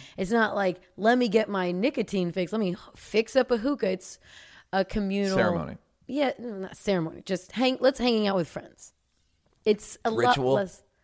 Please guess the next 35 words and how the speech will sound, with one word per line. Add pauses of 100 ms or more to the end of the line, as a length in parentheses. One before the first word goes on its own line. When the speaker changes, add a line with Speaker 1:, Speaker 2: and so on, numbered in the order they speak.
(160)
Speaker 2:
You're
really
shaming
on
ceremony.
Can
Speaker 1:
I
Speaker 2:
we,
Speaker 1:
didn't
Speaker 2:
can
I
Speaker 1:
like
Speaker 2:
get
a,
Speaker 1:
ceremony.
Speaker 2:
can
I
get
one
on
ritual?
Speaker 1:
Ritual?
Uh, (360)
tr- (100)
Speaker 2:
Yeah,
it's
a
ritual.
Speaker 1:
tradition, (140)
uh, (180)
habits,
Speaker 2:
Yeah.
Speaker 1:
tradition, (520)
cultural
traditions.